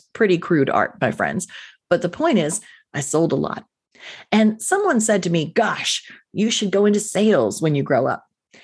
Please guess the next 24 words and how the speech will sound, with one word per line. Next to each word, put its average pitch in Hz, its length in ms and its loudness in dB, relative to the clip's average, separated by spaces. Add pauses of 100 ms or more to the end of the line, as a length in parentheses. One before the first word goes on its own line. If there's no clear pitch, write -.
(760)
And 214 220 2
I 214 60 4
remember 233 580 2
thinking, 175 540 -2
"There 196 160 0
is 196 180 -2
no 208 220 4
way 185 480 0
I 165 120 2
will 165 220 2
ever - 420 0
work 135 240 -2
in 143 140 0
sales." - 500 -4 (1040)
Well, 151 340 0 (320)
fast 185 260 0
forward 165 380 2 (380)
too 180 140 0
many 147 160 0
years, 143 440 2 (460)
and 160 320 2 (100)
here 277 220 0
I 262 120 4
am 151 300 0